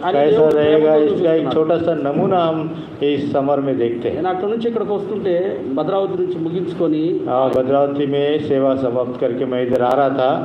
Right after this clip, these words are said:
Speaker 1: ఎట్లా ఉందంటే హీట్ వేవ్స్ హెల్మెట్‌లో నుంచి కూడా లోపలికి వచ్చి నన్ను టచ్ చేస్తున్నాయి.
Speaker 2: हेलमेट लगाने के बाद भी गर्मी ले रहे थे।
Speaker 1: అరే, ఎంత పవర్‌ఫుల్‌గా ఉంది ఏమో అనుకున్నా నేను.
Speaker 2: और कितना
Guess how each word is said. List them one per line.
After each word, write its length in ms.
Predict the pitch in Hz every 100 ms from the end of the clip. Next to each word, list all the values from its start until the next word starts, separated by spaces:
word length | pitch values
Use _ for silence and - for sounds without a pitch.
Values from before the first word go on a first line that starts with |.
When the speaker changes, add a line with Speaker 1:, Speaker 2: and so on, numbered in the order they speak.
| - - - - - 131 147
Speaker 1:
ఎట్లా 260 | 160 240
ఉందంటే 800 | 233 233 226 220 220 202 175 151 160
హీట్ 300 | 247 269 262
వేవ్స్ 460 | 208 233 226 226 196
హెల్మెట్‌లో 580 | 160 180 220 240 233
నుంచి 220 | 226 226 226
కూడా 140 | 214
లోపలికి 380 | 196 214 220 202
వచ్చి 160 | 175
నన్ను 160 | 196 170
టచ్ 240 | 170 170
చేస్తున్నాయి. 520 | 196 175 160 135 131 135
Speaker 2:
हेलमेट 400 | 151 156 160 151
लगाने 340 | 143 151 156
के 80 | 151
बाद 260 | 143 147
भी 240 | 160 156 175
गर्मी 340 | 156 135 147
ले 180 | 135 123
रहे 140 | 113
थे। 400 | 110 110 110 113 - -
Speaker 1:
అరే, 180 | 156 185 190
ఎంత 160 | 175 202
పవర్‌ఫుల్‌గా 560 | 196 190 208 202 202
ఉంది 140 | 202 196
ఏమో 140 | 196
అనుకున్నా 300 | 190 180 170
నేను. 240 | 143 127 - -
Speaker 2:
और 320 | 123 127 127
कितना 300 | 127 127 139